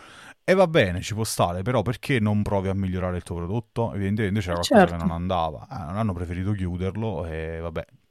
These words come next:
Speaker 1: eh, l'hanno chiuso e oggi non ci possiamo giocare più.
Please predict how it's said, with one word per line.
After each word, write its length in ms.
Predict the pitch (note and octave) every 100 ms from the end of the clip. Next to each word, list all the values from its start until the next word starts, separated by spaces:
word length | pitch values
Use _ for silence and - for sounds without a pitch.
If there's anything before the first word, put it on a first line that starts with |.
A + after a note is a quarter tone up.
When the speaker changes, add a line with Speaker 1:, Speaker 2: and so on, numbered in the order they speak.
| - -
Speaker 1:
eh, 420 | C#2 D2+ C#2+ C#2+
l'hanno 200 | E2+ E2
chiuso 500 | D#2 D#2+ E2+ E2 C#2+
e 460 | A#1 D2+ C2+ C2+
oggi 260 | C#2+ F#2 F2+
non 120 | F#2
ci 80 | F2+
possiamo 280 | F2 - F#2+
giocare 320 | F2+ F2+ F#2
più. 220 | - F#2+